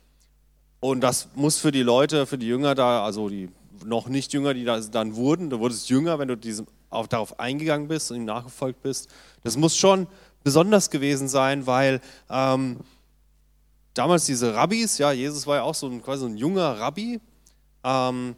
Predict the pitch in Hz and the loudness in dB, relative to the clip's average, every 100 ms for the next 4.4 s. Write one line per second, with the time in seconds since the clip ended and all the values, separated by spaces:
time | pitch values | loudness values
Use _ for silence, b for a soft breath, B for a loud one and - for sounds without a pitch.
0 | b b - 127 151 165 165 147 135 - | b b -8 -4 -2 0 0 0 0 -4
1 | - 156 190 220 220 165 143 139 143 135 | 0 2 2 0 -2 -2 -4 -4 -2 -2
2 | 139 135 135 - 151 143 156 143 135 127 | -2 -4 -6 -6 -8 -2 0 0 -2 -4
3 | 131 156 123 135 143 123 139 147 143 139 | -4 -4 -6 -6 -4 -6 -6 -4 -2 2
4 | 156 139 92 | 4 4 -2